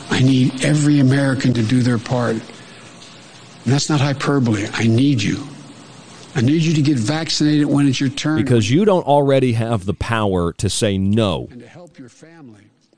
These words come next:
Speaker 1: your friends, your neighbors.
Speaker 2: He's going to tell you,
Speaker 1: As well.
Speaker 2: "I'll give you the power
Speaker 1: Here's the point.
Speaker 2: to help us."
Speaker 1: If we do all this, if we do our part,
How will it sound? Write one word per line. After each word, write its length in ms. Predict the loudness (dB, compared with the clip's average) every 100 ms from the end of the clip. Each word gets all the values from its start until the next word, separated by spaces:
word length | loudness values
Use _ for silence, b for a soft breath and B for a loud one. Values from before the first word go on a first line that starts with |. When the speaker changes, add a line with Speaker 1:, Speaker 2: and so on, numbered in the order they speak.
| _ _
Speaker 1:
your 140 | -14
friends, 520 | -12 -12 -10 -10 -8
your 100 | -6
neighbors. 440 | -6 -8 -12 -16 -2
Speaker 2:
He's 260 | 2 2
going 260 | 2 2 2
to 60 | 0
tell 320 | 0 0 2
you, 280 | 2 2 0
Speaker 1:
As 60 |
well. 160 | -2 0
Speaker 2:
"I'll 120 | 0
give 300 | 0 0 2
you 120 | 2
the 120 | 0
power 540 | -2 -4 -2 2 2 0
Speaker 1:
Here's 100 | -4
the 80 | -16
point. 400 | -18 -16 -16 -4
Speaker 2:
to 120 | -2
help 280 | 2 0 0
us." 460 | -4 -6 -10 -14 -16 _ _ _ _ _ _ _ _
Speaker 1:
If 140 | -10 -8
we 100 | -8
do 240 | -6 -6
all 240 | -4 -2 0
this, 500 | 0 -2 -6 -6 -8 -16 -20 -20 -20 -20 B B -6
if 160 | -4 0
we 120 | 0
do 320 | 0 0 2
our 160 | 2 -2
part, 460 | -4 -2 -2 -4